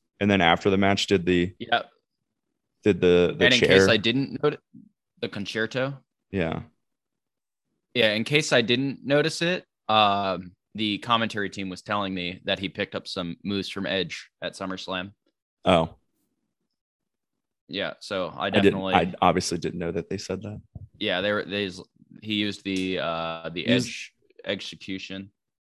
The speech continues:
Speaker 1: the execution and then something else that Edge uses all the time. I don't know what the fucking name of it
Speaker 2: The s-,
Speaker 1: is.
Speaker 2: the steel bar, the steel bar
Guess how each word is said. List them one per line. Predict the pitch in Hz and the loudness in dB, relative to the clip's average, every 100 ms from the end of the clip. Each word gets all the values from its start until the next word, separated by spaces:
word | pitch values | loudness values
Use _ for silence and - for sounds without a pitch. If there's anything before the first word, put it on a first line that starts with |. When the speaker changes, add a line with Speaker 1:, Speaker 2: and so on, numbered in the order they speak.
| _ | _
Speaker 1:
the | 117 117 | 2 4
execution | 127 127 139 - 120 120 - 143 | 4 2 -2 0 -2 0 0 2
and | 139 113 | 4 4
then | 110 107 104 98 98 92 - - | 4 4 4 2 2 0 -6 -12
something | - - - 101 101 98 | -6 -2 0 0 0 0
else | 90 90 - - - _ _ _ _ _ _ _ _ | 2 2 0 -6 -10 _ _ _ _ _ _ _ _
that | 110 98 | 2 4
Edge | 90 85 | 4 0
uses | 85 80 85 | -2 -4 -4
all | 78 - | -6 -6
the | |
time. | - - 90 | -8 -6 -2
I | |
don't | 98 101 | 2 2
know | |
what | 90 - | 2 -2
the | |
fucking | - 82 82 | -6 -6 -4
name | 90 90 | -2 0
of | 90 | 2
it | 87 | 4
Speaker 2:
The | 92 | 4
s-, | 101 | 2
Speaker 1:
is. | - | 2
Speaker 2:
the | 117 | -2
steel | 107 123 110 | 0 2 2
bar, | 104 98 98 92 | 4 4 4 0
the | 92 | -8
steel | - 113 104 | -6 -2 -2
bar | 92 95 95 | 0 0 0